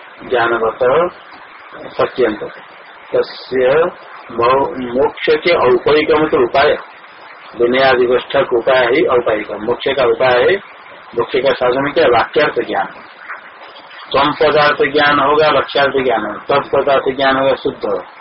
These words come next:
उसके बाद ऐक्य ज्ञान होगा, ये वाक्यार्थ ज्ञान। वो वाक्यार्थ ज्ञान की योग्यता थी,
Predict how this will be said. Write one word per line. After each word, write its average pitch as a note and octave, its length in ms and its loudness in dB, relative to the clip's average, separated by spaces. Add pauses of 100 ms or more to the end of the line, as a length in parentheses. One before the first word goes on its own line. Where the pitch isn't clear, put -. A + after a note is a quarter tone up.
(240)
उसके B2+ 260 -4
बाद A#2+ 440 2
ऐक्य A#2 220 -2
ज्ञान G#2+ 280 -2
होगा, A#2+ 180 -2
ये C#3 160 2
वाक्यार्थ A2 600 -4
ज्ञान। G#2 220 -8 (640)
वो A#2 180 0
वाक्यार्थ D3+ 500 0
ज्ञान C#3 440 0
की C#3 260 -2
योग्यता B2+ 560 0
थी, C3+ 260 -10